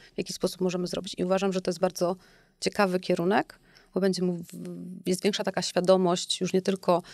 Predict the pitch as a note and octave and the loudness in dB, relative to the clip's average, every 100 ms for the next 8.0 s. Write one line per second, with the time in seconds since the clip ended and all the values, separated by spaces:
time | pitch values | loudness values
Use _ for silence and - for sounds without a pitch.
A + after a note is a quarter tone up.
0 | - - - - - F3+ F#3 F#3+ F3+ F3+ | -20 -20 -14 -4 0 2 2 2 2 2
1 | F3 F3 E3+ E3+ - B3 D4+ - F#3+ F#3 | 2 0 0 -2 2 4 4 2 0 0
2 | F#3 F#3+ F#3 F#3 F#3 E3+ - - F#3+ F#3 | 0 0 0 0 -2 -2 -4 0 0 2
3 | F#3+ F#3+ G3 F#3 F3+ F3 F3+ F3+ F3 E3 | 2 2 0 -2 -4 -2 0 0 0 -2
4 | E3+ D#3+ - - F3 F3+ G3 - _ E3+ | 0 -4 -4 -4 -4 -4 -8 -14 _ -4
5 | D#3+ - - - - _ - F#3+ F#3+ F3+ | -4 -4 -6 -8 -20 _ 0 4 4 2
6 | - - F3 F3+ F3 F3 F3+ F3 E3 - | -2 -4 -2 -2 0 2 0 0 -6 -6
7 | F#3+ - - _ - F#3 F3+ F3+ F#3 | -6 -8 -16 _ -4 -2 0 -2 -6